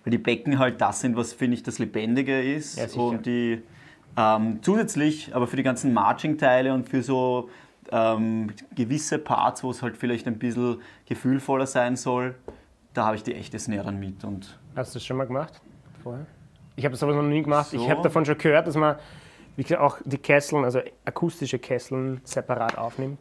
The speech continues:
Speaker 2: Aber ich habe das
Speaker 1: Ja.
Speaker 2: noch nie gemacht, weil ich würd nie alles immer gleich spielen.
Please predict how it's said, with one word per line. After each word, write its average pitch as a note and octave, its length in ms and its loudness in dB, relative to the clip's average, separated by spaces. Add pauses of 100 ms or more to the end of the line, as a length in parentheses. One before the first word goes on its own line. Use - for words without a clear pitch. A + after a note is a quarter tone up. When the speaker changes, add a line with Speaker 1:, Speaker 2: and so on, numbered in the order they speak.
(100)
Speaker 2:
Aber A#2 120 -4
ich - 60 -6
habe C3 100 -2
das G#2 80 -2
Speaker 1:
Ja. G#2+ 80 4
Speaker 2:
noch C#3 60 2
nie C#3+ 100 2
gemacht, C3 280 2
weil C3+ 260 2
ich B2+ 180 -6
würd D3 160 6
nie E3+ 460 8 (580)
alles D3+ 400 4
immer D#3+ 320 6
gleich B2+ 280 2
spielen. C3 360 -4